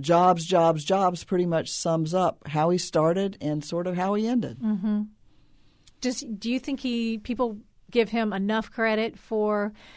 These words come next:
Speaker 2: the low unemployment rate in Florida, or, I mean,
Speaker 1: The
Speaker 2: what's, what's your impression
Speaker 1: attitudes
Speaker 2: of attitude towards
Speaker 1: I
Speaker 2: him on that
Speaker 1: I
Speaker 2: issue?
Speaker 1: think attitudes are that, you know, if the economy's bad,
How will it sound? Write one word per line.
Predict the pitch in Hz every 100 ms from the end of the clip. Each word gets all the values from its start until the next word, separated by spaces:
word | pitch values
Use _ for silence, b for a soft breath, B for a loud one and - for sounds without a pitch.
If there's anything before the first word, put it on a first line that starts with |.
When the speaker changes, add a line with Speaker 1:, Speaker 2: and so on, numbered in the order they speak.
| B -
Speaker 2:
the |
low | 208 220 220
unemployment | 220 214 214 226 220 214
rate | 208 196 202
in | 214 202
Florida, | - 208 208 214 214 214
or, | 202 185 180 180 180 160 b b b _ _ - - -
I | 277
mean, | 294 277 180
Speaker 1:
The | 190 208
Speaker 2:
what's, | 160 -
what's | 196 -
your | 185 220
impression | 214 247 208 180
Speaker 1:
attitudes | 208 190
Speaker 2:
of | 180
attitude | 185 175 175 - 170 165
towards | 185 170 165
Speaker 1:
I |
Speaker 2:
him | 196 180
on | 160 165
that | 170 - - -
Speaker 1:
I | 151
Speaker 2:
issue? | 214
Speaker 1:
think | 233 208
attitudes | 165 196 202 196 185 170 156 147 - -
are | 139 151 147 147
that, | 139 135 131 - -
you | -
know, | 143 131 127 131 151 - - -
if | - 175 170
the | 165 165
economy's | 165 160 180 175 170 151
bad, | 139 156 160 175 185 185